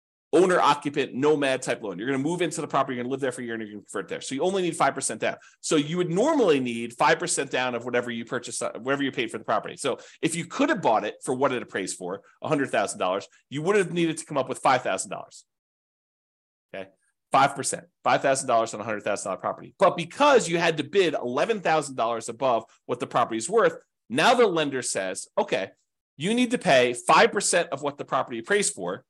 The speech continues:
hundred thousand dollars, so five grand, plus you need to make up the difference between what it appraised for, hundred thousand dollars,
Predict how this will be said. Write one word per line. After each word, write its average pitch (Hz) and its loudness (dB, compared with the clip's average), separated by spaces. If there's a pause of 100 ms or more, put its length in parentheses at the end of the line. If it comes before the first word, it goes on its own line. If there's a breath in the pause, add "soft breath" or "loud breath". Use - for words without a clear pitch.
(140)
hundred 113 -6
thousand 92 0
dollars, 87 -4
so 113 -4
five 143 2
grand, 104 0 (380 soft breath)
plus 254 4
you 180 -10
need 185 -6
to 180 0
make 180 -4
up 196 -2
the 151 -6
difference 185 -4
between 147 -4 (180)
what 185 4
it 208 6
appraised 147 0
for, 101 -6
hundred 131 -6
thousand 107 0
dollars, 98 -4